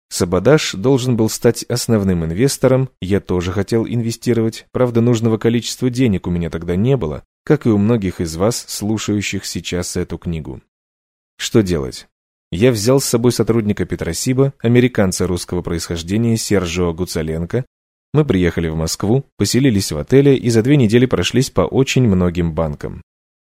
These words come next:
Инкомбанк. Я встречался с замом покойного ныне президента Инкомбанка Владимира Виноградова. Альфа-банк, Международный Московский банк, Тверь Универсал банк, Тока банк. С кем мы только не встречались.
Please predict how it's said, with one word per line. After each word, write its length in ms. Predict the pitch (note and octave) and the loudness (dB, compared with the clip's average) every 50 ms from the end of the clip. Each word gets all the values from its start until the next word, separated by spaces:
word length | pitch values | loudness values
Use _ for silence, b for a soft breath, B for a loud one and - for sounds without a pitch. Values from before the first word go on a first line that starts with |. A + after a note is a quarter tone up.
| _ _ - | _ _ 4
Инкомбанк. 880 | F#2+ G2 F#2+ - - F2+ D#2 D#2+ D2+ E2 E2+ F#2 G2 G2 - - - _ _ _ | 4 4 4 4 2 0 0 0 2 2 2 2 2 0 -4 -12 -20 _ _ _
Я 220 | - F2 F#2+ F#2+ F2+ | 0 4 4 4 4
встречался 580 | - - - G2 F2+ - - F#2 F2 - F#2 | 2 -2 -2 -2 0 2 2 0 2 2 0
с 60 | F2+ E2+ | 0 0
замом 360 | E2 F2 F#2 F2 F2 E2+ E2 | 2 2 2 4 4 2 0
покойного 520 | - F2+ - - F2 F2 F2 F2 E2+ F2 | 0 -4 -2 0 0 2 2 2 2 4
ныне 240 | F2 F2 E2+ E2+ E2 | 2 4 2 2 0
президента 520 | - F#2 F2 F2+ F2+ E2+ F2 E2+ E2 - | 0 0 0 0 0 0 0 0 0 0
Инкомбанка 680 | E2+ E2+ E2+ - F2 F2 E2+ D#2+ E2+ E2 E2 E2+ - E2 | 0 -2 0 0 0 0 0 2 0 0 0 0 -2 -2
Владимира 500 | E2 F2 F#2 F2+ F2 F2 E2+ E2 D#2 D#2+ | 0 0 0 0 0 0 -2 0 0 0
Виноградова. 720 | E2 G2 G2 F2+ E2 D#2+ D#2+ D#2 D#2 D#2+ F2 G2+ A#2+ C3+ - _ _ _ _ _ _ _ - | 2 2 2 2 2 0 -2 -2 -2 0 0 0 -2 -2 -6 _ _ _ _ _ _ _ 0
Альфа-банк, 720 | E2+ F2+ F2+ - - A2 F#2+ G2+ G#2 G2+ G2+ F#2+ - - _ _ _ - | 0 0 0 0 -2 -2 0 2 2 2 2 0 -4 -12 _ _ _ 0
Международный 680 | F#2 G2 F#2+ F2+ G#2 G2+ A2 B2 C#3+ C#3 A2+ G2 F#2 | 0 0 2 2 2 2 4 4 2 2 2 2 2
Московский 640 | F2 F2 F2 - - - G2+ A2+ - - - - G#2 F#2 | 2 0 -2 -4 -4 -2 -2 -2 -2 -4 -4 -4 -4 -2
банк, 400 | F2+ F#2 F#2 F2+ F2 - - _ _ _ _ _ _ _ | 0 0 0 0 -2 -6 -10 _ _ _ _ _ _ _
Тверь 260 | F#2 F#2 A#2+ A#2+ A2+ | 0 2 4 4 4
Универсал 640 | - A2 A2 G#2 F#2 F2+ F2 F2 - - F2 F2 F#2 | 2 2 0 0 0 0 -2 -4 -4 -4 -2 -2 -2
банк, 440 | F2+ F2+ F#2 F2+ F2 F2 - - _ _ _ _ _ | -2 -2 -2 -2 -2 -4 -6 -10 _ _ _ _ _
Тока 320 | - F2 F2 E2 - F2+ | -2 -2 -2 0 -2 -4
банк. 480 | E2 E2 E2+ E2+ E2 E2 - - - _ _ _ _ _ _ _ _ _ _ _ _ | -2 -2 -2 -2 -2 -4 -8 -12 -20 _ _ _ _ _ _ _ _ _ _ _ _
С 140 | - - - | -10 -10 -6
кем 200 | - - D3+ D#3+ | 2 4 4 6
мы 120 | D3+ D3 C#3 | 6 4 4
только 300 | - A2+ A2 G#2 - F#2+ | 4 0 0 2 0 0
не 160 | F#2 F#2 F2 | 0 0 0
встречались. 840 | - - - F2 E2 - - - D#2 C#2+ C#2 - - - - - | -2 -6 -6 -6 -6 -6 -6 -6 -6 -6 -8 -10 -12 -12 -14 -16